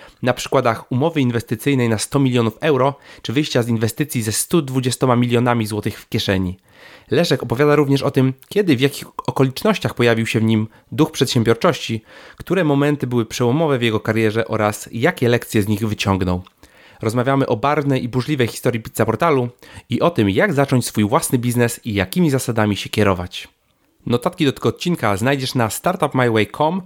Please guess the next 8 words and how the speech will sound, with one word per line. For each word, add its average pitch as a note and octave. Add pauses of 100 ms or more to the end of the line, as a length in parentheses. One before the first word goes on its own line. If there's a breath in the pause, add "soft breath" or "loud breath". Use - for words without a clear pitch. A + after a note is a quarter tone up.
(100)
łamane B2
na A2
dwadzieścia A#2
dwa. G2 (680 loud breath)
Ale B2
zanim D3+
przejdziemy B2+
do G#2